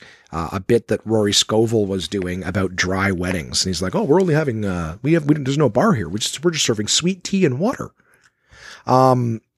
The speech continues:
so that was the first time I'd ever heard sweet tea. And I, and I thought, "Well, may-, maybe that's, like, iced tea. Like, what the fuck is sweet tea?" Um, but yeah, that's basically what it is. It's kind of like, you know, it's iced tea, but it's, it's done in the, you know, traditional,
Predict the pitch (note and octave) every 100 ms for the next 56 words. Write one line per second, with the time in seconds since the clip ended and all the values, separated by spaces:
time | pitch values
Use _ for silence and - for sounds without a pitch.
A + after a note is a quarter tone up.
0 | - - D3 C#3 B2 D3+ C#3 C3 A2+ A2
1 | G#2 A2 - - G2 B2 - - A2 G2
2 | E2 - G2 G2+ - A3 B3 F#2+ G#2 D#3+
3 | C3 F2 E2+ G#2 G#2+ G2+ - - G2+ -
4 | A3+ E3+ B2 C3+ C#3 - - B2+ A2+ -
5 | B2+ - - - - - B2+ B2+ A#2+ A2+
6 | - D#3+ G3+ - C#3 - D#3 D#3 D3 C#3+
7 | B2+ B2 C3 A2 - A#2 G#2 F#2+ F2+ G2+
8 | - A2 A#2 - - B2 G#2 F#2 - G#2
9 | - - G#2 G2 F#2+ F2 F#2 F2+ F#2 G2
10 | F2+ - F2 F2